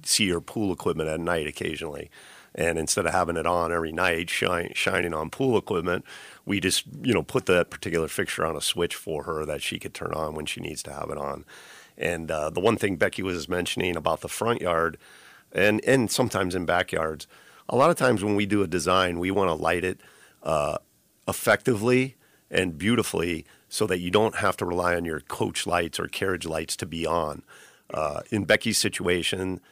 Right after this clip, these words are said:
uh, I think she had 'em programmed to come on automatically, but some people don't. So they have to m-, remember to turn those lights on at night. And we like to make that yard look beautiful so that if they have an unexpected guest over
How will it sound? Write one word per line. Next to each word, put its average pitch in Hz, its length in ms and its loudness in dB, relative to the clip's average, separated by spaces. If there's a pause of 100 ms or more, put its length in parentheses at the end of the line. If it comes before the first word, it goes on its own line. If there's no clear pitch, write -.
(260)
uh, 78 240 0
I 82 40 -2
think - 200 -4
she - 120 -2
had 87 100 0
'em 80 100 -4
programmed 87 500 -2
to - 60 -14
come 90 180 -6
on 82 180 0
automatically, 82 640 -2
but 90 180 -2
some 123 160 -2
people 110 260 -6
don't. 101 420 2
So 90 160 -2
they 95 120 6
have 95 160 6
to 92 80 -2
m-, 85 260 -8
remember 92 460 0
to 82 80 -4
turn 98 280 -4
those 80 220 -2
lights 85 300 0
on 90 160 2
at 82 100 -4
night. 90 320 0 (400)
And 90 140 -4
we 101 100 4
like 98 200 6
to 95 60 -2
make 92 260 0
that 85 260 0 (260)
yard 87 320 4
look 87 220 -4
beautiful 101 640 2 (300)
so - 200 0
that 92 140 6
if - 100 2
they 95 100 4
have 92 100 6
an 87 100 0
unexpected 98 680 0
guest 95 320 4
over 107 440 2